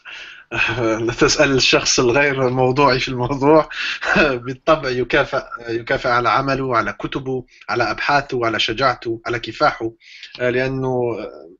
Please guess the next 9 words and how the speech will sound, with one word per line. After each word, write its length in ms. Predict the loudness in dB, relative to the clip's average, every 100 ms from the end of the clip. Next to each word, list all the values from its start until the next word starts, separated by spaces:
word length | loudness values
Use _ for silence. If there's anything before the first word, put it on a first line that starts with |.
| -16
ما، 340 | 0 0 2
ما 120 | 0
بننسى 460 | 0 0 -2 2 2
إحنا 460 | 2 0 0 2
أبناء 320 | 0 0 -2 0
اليوم 420 | 0 0 0 0
أو 140 | 0
أبناء 200 | 0 0
البارحة، 580 | 0 2 2 2 2 -2